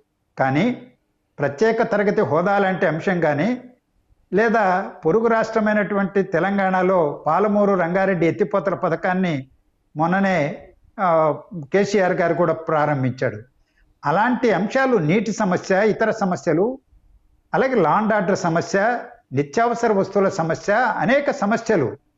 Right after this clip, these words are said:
ఆంధ్ర రాష్ట్రంలో చర్చనీయాంశాలుగా ఉన్నాయి. అవి ప్రజల అజెండా.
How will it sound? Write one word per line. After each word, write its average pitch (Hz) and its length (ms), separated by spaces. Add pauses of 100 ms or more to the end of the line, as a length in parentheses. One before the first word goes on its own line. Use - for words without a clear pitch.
(380)
ఆంధ్ర 220 260
రాష్ట్రంలో 190 520 (140)
చర్చనీయాంశాలుగా 165 760
ఉన్నాయి. 127 400 (720)
అవి 208 200
ప్రజల 254 360
అజెండా. 165 560